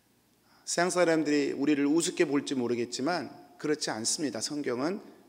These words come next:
우리는 하나님이 보시기에도 아까운 성전입니다.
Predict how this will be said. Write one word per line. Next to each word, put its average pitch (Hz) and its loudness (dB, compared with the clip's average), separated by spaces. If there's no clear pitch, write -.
우리는 139 2
하나님이 190 2
보시기에도 127 0
아까운 110 -6
성전입니다. 123 -6